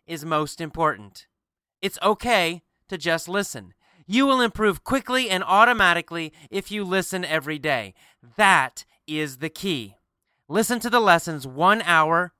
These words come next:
or more every day. That is all you need to do. Do that, and I guarantee your success. Good luck, and enjoy the lessons. P S, if you don't have my lessons yet, get them now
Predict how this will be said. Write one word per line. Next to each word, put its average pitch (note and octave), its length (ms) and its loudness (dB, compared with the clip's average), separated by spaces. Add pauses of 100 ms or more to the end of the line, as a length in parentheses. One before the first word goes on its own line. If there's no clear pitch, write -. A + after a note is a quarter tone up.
or D#3 200 0
more C#3 420 4 (340)
every D#3+ 320 -4
day. C3+ 400 -4 (480)
That F3+ 100 -4
is F3 180 -6
all A#3 300 8
you A#3+ 100 0
need A#3 200 -4
to - 80 -4
do. F#3 340 0 (560)
Do B3+ 220 0
that, F#3+ 260 4
and D#3+ 160 -6
I F3 220 0
guarantee G3 1120 -2 (260)
your D3 320 0
success. - 840 -8 (840)
Good B3 220 4
luck, E3 480 4 (420)
and F3 140 -4
enjoy D#3+ 340 0
the C#3 100 -4
lessons. - 540 -6 (1000)
P G3 160 -2
S, A#3+ 340 2
if E3+ 220 -10
you E3+ 100 -6
don't B3 320 4
have A#3+ 200 2
my D3+ 140 2
lessons C3 400 -4
yet, A#2 260 -8 (460)
get A3 220 -2
them B3+ 200 0
now C#3+ 420 4